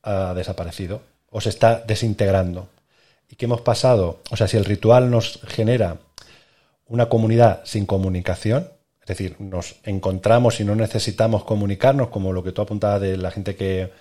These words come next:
que asiste a una obra de teatro, por ejemplo, ¿no? O, o, o, oye, una misa. En fin, cual-, cual-,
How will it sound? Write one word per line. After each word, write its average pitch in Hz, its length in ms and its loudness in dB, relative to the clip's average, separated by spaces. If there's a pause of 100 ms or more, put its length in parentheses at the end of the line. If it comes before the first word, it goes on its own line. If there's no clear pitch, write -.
(360)
que - 80 -4
asiste 101 240 -2
a 104 40 4
una 101 120 2
obra 98 160 4
de 95 140 4
teatro, 101 320 0
por 82 100 -10
ejemplo, 78 380 -12
¿no? 107 160 -6
O, 87 260 -4
o, 85 240 -6
o, 85 260 -8
oye, 107 140 2
una 85 240 0
misa. 92 460 0 (720)
En 107 80 -14
fin, 120 140 -4
cual-, 95 200 -2
cual-, 95 240 -10